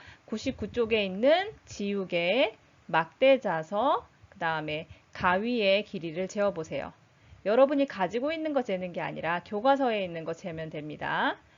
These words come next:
교과서 그림에다가 놓고 재시면 돼요. 자, 영을 반드시 요 끝에 맞추는 거 잊지 마시고요. 그 다음에 몇 센티미터인지 알려면 요 끝에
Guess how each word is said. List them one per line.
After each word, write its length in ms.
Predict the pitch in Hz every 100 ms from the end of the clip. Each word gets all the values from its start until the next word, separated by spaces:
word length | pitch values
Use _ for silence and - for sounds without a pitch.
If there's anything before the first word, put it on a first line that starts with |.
| _
교과서 380 | 240 247 262 254
그림에다가 720 | - 254 294 269 226 190 285
놓고 440 | 214 202 - 370 370 - -
재시면 400 | 190 185 196 170
돼요. 460 | 156 151 180 302 440 _ _ _ _ _ _ _ _ _
자, 240 | 214 175
영을 380 | 156 165 247 294
반드시 520 | 247 208 226 262 254
요 120 | 233 233
끝에 440 | - - - 392
맞추는 500 | 269 - - 240 240
거 100 | 226
잊지 260 | 185 - 214
마시고요. 960 | 180 185 214 190 170 165 175 247 403 - _ _ - - - _ _ _ - - -
그 80 | -
다음에 380 | 156 151 156 160
몇 180 | 170
센티미터인지 880 | 185 285 311 - 349 320 349 330 294
알려면 500 | 269 202 208 220 233
요 140 | 196 190
끝에 540 | - 339 - 403 381